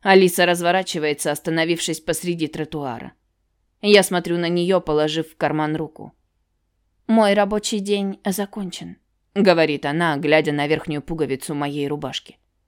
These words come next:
Это вопрос или утверждение?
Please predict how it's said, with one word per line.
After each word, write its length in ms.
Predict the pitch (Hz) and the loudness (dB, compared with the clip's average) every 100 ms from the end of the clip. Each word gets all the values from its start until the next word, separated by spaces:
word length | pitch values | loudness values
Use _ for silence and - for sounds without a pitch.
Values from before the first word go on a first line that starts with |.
| _ _ _ _ _ _ _ _ | _ _ _ _ _ _ _ _
Это 280 | 175 156 160 | -2 0 2
вопрос 540 | 160 170 190 - - _ _ | 2 2 -6 -8 -18 _ _
или 240 | 170 160 | 0 2
утверждение? 840 | 165 170 180 185 165 127 123 - | 2 -2 -6 -6 -6 -8 -10 -14